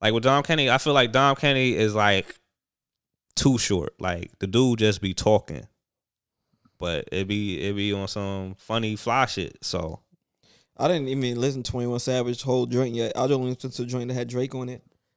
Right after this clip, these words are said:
Speaker 2: So I got
Speaker 1: Yeah, and it, and then people had some words about, about what Drake said.
Speaker 2: What he, what happened? What, what they got mad
Speaker 1: Wow, you
Speaker 2: for?
Speaker 1: don't, I mean, they just, they just looking at him a-, as a creep. But
Speaker 2: Wow, what he say?
Speaker 1: Well, I didn't know that he went out with sizzle.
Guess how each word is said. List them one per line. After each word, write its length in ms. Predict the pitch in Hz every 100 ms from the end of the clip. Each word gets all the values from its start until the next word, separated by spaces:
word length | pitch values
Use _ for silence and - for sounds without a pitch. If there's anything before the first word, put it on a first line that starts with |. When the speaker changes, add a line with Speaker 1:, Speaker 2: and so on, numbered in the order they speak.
| _
Speaker 2:
So 140 | - 117
I 80 | 135
got 140 | 131
Speaker 1:
Yeah, 100 | 123
and 460 | 143 139 123 104 110
it, 160 | 104
and 100 | 107
then 160 | 107 104
people 260 | 123 120 120
had 200 | 117 117
some 180 | 120
words 260 | 120 131 127
about, 400 | 117 117 110 -
about 240 | - 107 104
what 160 | 107
Drake 240 | 104 113 117
said. 460 | - 139 131 110 -
Speaker 2:
What 200 | 120 135
he, 120 | 151
what 160 | 151 165
happened? 260 | 175 131
What, 180 | 127 143
what 100 | 127
they 100 | 139
got 240 | 147 151 156
mad 200 | 151 120
Speaker 1:
Wow, 40 |
you 100 | 95
Speaker 2:
for? 40 | 95
Speaker 1:
don't, 280 | 107 - - _
I 100 | -
mean, 280 | 104 92 87
they 120 | 87
just, 360 | 98 90 - -
they 100 | 90
just 260 | 92 87 - _ _ _ _
looking 240 | 90 85 85
at 120 | 85
him 120 | 82
a-, 180 | 82 -
as 120 | 80
a 60 | -
creep. 340 | - 82 -
But 220 | - 69 - _
Speaker 2:
Wow, 240 | - 156 151
what 100 | 175
he 60 |
say? 480 | 294 403 392 135 123 - _ _ _ _ _ _ _ _
Speaker 1:
Well, 140 | 110 110
I 120 | 180
didn't 160 | 196
know 120 | 139 123
that 160 | 110
he 120 | 110
went 280 | 104 92 101
out 140 | 101 87
with 140 | 95
sizzle. 420 | 120 127 92 87